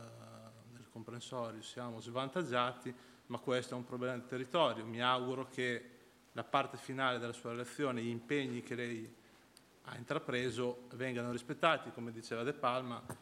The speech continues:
è vergognoso che una persona, un cittadino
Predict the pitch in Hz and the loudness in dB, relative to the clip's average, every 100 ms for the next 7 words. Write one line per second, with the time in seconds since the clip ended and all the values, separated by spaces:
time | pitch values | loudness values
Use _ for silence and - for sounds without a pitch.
0 | - - 131 127 135 160 143 131 135 147 | -14 -4 0 2 4 4 4 4 2 -2
1 | 123 120 - 110 151 135 120 117 123 - | -2 -2 -4 -4 0 0 0 -4 -6 -6
2 | 120 135 147 139 113 78 | -4 0 0 0 -2 -6